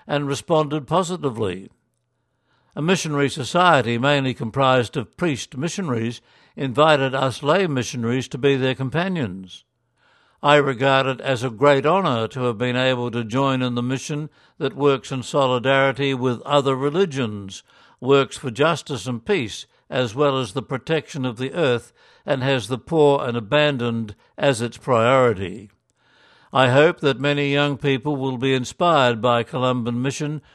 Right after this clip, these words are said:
to participate in God's work as priests,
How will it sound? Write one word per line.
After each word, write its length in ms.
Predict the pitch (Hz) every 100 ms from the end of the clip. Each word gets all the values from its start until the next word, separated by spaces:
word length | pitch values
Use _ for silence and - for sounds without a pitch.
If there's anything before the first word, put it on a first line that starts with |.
| _ _ -
to 240 | 151 147
participate 800 | - 127 190 - 160 147 139 143
in 280 | 139 131 120
God's 360 | 147 151 117 110
work 420 | 135 131 127 - 139
as 240 | 123 110
priests, 640 | - 185 165 - - -